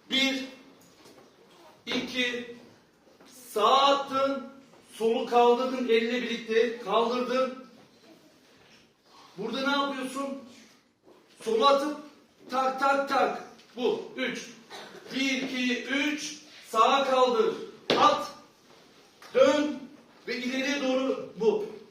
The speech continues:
Sonra geri çek. Ve tak. Sonra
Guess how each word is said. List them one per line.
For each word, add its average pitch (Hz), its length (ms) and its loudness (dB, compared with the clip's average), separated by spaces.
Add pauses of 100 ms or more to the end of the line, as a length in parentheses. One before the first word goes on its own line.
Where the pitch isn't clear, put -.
(240)
Sonra 247 180 2
geri 269 340 -2
çek. 285 480 -2 (360)
Ve 233 260 -4 (320)
tak. 254 360 0 (2500)
Sonra 247 720 0